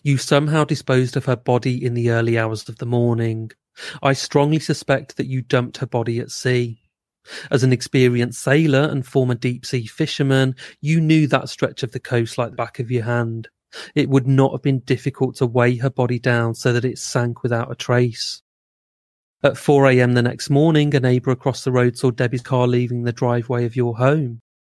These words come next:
In all probability, that was the second time you had left and driven off from the house that night in Debbie's car.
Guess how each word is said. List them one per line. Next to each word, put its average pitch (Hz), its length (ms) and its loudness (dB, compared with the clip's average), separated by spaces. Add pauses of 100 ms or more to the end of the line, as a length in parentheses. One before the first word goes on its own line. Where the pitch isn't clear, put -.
(140)
In 139 280 4
all 135 400 4
probability, 147 800 2
that 131 180 2
was 127 240 -2
the 127 80 -8
second 131 320 -6
time 127 260 -2
you 123 120 -2
had 123 100 -2
left 127 320 0
and 123 160 -6
driven 127 300 -2
off 123 100 -4
from 123 220 -2
the 120 60 -2
house 123 280 0
that 131 220 -2
night 123 340 -2
in 127 80 -4
Debbie's 127 320 -2
car. 139 460 -4